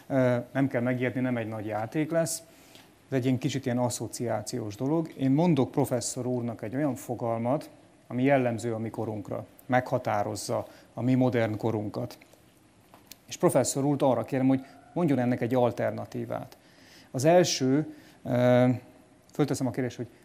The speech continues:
hallottak-e már Harry Potterről? Ez a hollywoodi mese, hatalmas nagy filmsiker, könyvekben jött ki, egy boszorkánytanonc vagy varázslótanonc gyerek, és a gyerekek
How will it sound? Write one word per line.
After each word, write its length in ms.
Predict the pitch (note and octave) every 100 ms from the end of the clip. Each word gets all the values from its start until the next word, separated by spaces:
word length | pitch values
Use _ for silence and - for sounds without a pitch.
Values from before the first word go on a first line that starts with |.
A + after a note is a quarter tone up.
| -
hallottak-e 460 | F3 F3+ - B2+
már 180 | A#2+ A#2
Harry 260 | G#2+ C3 A#2+
Potterről? 800 | B2 A#2 - - A2+ A#2 B2 B2+ - - - - _ _ _ _ _ - -
Ez 120 | A#2
a 220 | B2+ A#2+ - -
hollywoodi 600 | - D#3 C#3+ B2+ B2 A#2+
mese, 560 | A#2+ C3 - C3+ A#2+ A2+ - - - - _ _ _ - _ -
hatalmas 640 | D3 C#3+ C3 B2 A#2+ -
nagy 200 | - A#2+
filmsiker, 920 | - D3+ C3+ B2+ B2+ - A2+ A2 A2 - -
könyvekben 720 | - D3+ C3 A2+ A2+ G#2+ A2+
jött 320 | A2 A2 G#2+ -
ki, 280 | C#3+ C3 A#2+ - - -
egy 340 | - A2 - - - _ _
boszorkánytanonc 1040 | - C3 A#2+ B2+ A#2+ B2 A#2+ A2+ A#2 A#2
vagy 140 | - A2+
varázslótanonc 920 | B2+ B2 A2+ A#2+ A2+ A#2 A2 G#2+ -
gyerek, 340 | A#2+ A2+ A2+
és 220 | A#2+ G#2 -
a 40 |
gyerekek 520 | A2 C3+ A#2 A#2+ A2